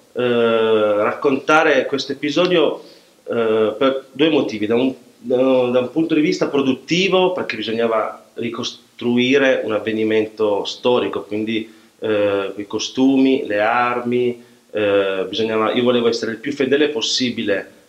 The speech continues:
alla, alla realtà, a, a cosa è avvenuto, perché quando si parla di, eh, di morti, di caduti durante una guerra, comunque si va a raccontare la memoria di altri, una memoria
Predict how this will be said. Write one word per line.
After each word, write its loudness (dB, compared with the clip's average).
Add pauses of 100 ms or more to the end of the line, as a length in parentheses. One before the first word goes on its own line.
(120)
alla, -2
alla -4
realtà, -4 (280)
a, -20 (120)
a -6
cosa -4
è 0
avvenuto, -4
perché 0 (360)
quando 0
si -6
parla 0
di, -2 (880)
eh, -6 (200)
di -10
morti, 2
di -4
caduti 0
durante -2
una 0
guerra, 2
comunque -10
si -12
va -4
a -2
raccontare -4
la -2
memoria -4
di -6
altri, -8 (540)
una -8
memoria 0